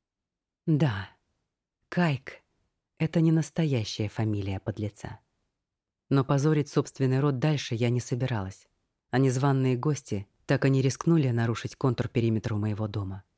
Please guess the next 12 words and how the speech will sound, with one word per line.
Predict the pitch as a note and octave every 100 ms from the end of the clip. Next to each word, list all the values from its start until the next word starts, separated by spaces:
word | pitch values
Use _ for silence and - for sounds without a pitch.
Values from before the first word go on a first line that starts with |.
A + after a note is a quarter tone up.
| _ _ _ _ _ _
Ко | C#3
мне | D3 E3+
наведался | D#3+ D3 C#3+ C#3+ -
и | D#3
Хайдер. | - C3 G2 G2+ - _ _ _ _ _
Его | B2+ B2
форменный | - B2 A#2 A2+ A#2
камзол | B2 B2 C#3+ C3+
теперь | - A#2 A2
украшали | - A2+ B2 A2 A2
лейтенантские | A2+ A2+ A2+ G#2 - A2+
погоны. | - A#2 G#2+ F#2+